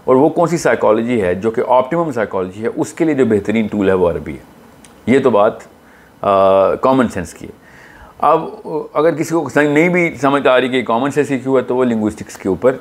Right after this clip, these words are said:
ذرا سا، ذرا سا غور کرے گا تو اس کو سمجھ آ جائے گی۔ اب میں آپ کو ایک مثال دیتا ہوں۔ جیسے کہ اردو میں ہمیں ہر پاکستانی کو بتایا جاتا ہے، اردو میں ہر انڈین کو بتایا جاتا ہے کہ قبر میں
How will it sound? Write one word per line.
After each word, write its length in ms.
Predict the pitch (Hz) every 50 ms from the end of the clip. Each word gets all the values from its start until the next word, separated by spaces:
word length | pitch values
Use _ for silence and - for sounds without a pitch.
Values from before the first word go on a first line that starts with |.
| -
ذرا 160 | 120 120 127 117
سا، 200 | - 117 110 -
ذرا 180 | 165 214 202 143
سا 100 | 120 110
غور 220 | 90 90 92 95
کرے 220 | 82 - 95 92 92
گا 60 | 95
تو 80 | 90 95
اس 80 | 90 -
کو 80 | 95
سمجھ 260 | - - 87 85 -
آ 80 | - 76
جائے 120 | - -
گی۔ 200 | 85 - - - - _ - - - - - - - - -
اب 140 | - 175 180
میں 80 | 190
آپ 80 | 180 170
کو 80 | 175
ایک 100 | 175 147
مثال 360 | 143 127 113 113 98 95 85 76
دیتا 180 | 73 - -
ہوں۔ 200 | - - _ _ _ _ _ - - - - - - _ -
جیسے 400 | 92 90 143 160 151 - 170 170
کہ 320 | 165 127 120 117 135 - - -
اردو 300 | 165 139 131 135 160 160
میں 180 | 131 104 101 98
ہمیں 240 | 104 98 104 117
ہر 180 | 107 117 147 -
پاکستانی 560 | - 120 110 104 107 92 - 101 101 104 107
کو 80 | 98 101
بتایا 280 | 85 90 82 85 82
جاتا 280 | 85 82 76 - - -
ہے، 60 | - - -
اردو 260 | 139 131 127 123 101
میں 140 | 87 - - - - -
ہر 180 | - 98 131 143
انڈین 360 | 139 131 127 123 120 120 117
کو 80 | 107 101
بتایا 280 | 90 82 - 85 85
جاتا 280 | 82 82 87 - - 98
ہے 60 | 95 - - - - - - - - -
کہ 380 | - - 135 135 135 135 131 117 101 -
قبر 260 | 131 139 165 180 160
میں 240 | 131 104 95 107